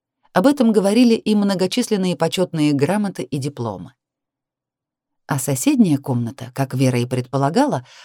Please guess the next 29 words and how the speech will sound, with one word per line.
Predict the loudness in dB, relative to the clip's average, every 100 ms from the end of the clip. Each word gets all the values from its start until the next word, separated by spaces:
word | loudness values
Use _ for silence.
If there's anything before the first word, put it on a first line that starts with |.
| -8
оказалась | -2 2 2 2 -2 -10
спальней | -16 -8 -6 -2 -2 -4 -6
Игоря. | -8 -8 -10 -18 -20 _ _ _ _ _ _ _
И | -2
по | 0
ней | 2 2
стало | 2 0 0
окончательно | 0 -2 -4 -2 -2 -2 -2 -4
ясно, | -2 -4 -6 -4 -6 -6 _ _ _
этот | -2 0 0
мужчина | 0 -2 2 4 4 2
любит | -4 -2 -4 -2
порядок | -2 0 -2 -2 -6
во | -8
всём. | -8 -12 -14 -16 _ _ _ _ _ _ _ _ _ _ _
Если | -4 -2 0 0
Лев | 0 0 0 -2
мог | -2 -2 0
вообще | 0 0 2
не | 2 4
заправлять | 2 0 0 0
за | -2
собой | -2 -2 -2
кровать | 0 0 0 0
и |
разбрасывать | -2 -2 0 0 -2 -6 -6
по | -4
углам | -2 0 0
носки — | 0 -2 -6 -8 -8